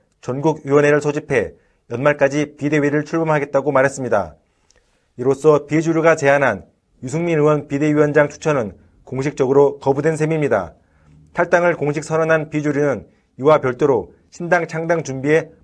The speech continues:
본격적으로 착수했습니다. 오늘 오전 비주류 신당 창당 추진위원회가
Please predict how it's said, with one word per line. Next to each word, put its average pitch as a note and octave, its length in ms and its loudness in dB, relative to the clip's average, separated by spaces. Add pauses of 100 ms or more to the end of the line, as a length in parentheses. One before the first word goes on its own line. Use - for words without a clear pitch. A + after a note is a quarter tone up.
본격적으로 D3 720 0
착수했습니다. C3+ 800 -4 (600)
오늘 D3+ 240 -2
오전 C#3+ 380 2 (400)
비주류 D#3+ 340 0
신당 E3+ 400 -2
창당 E3+ 380 -2
추진위원회가 C3+ 720 0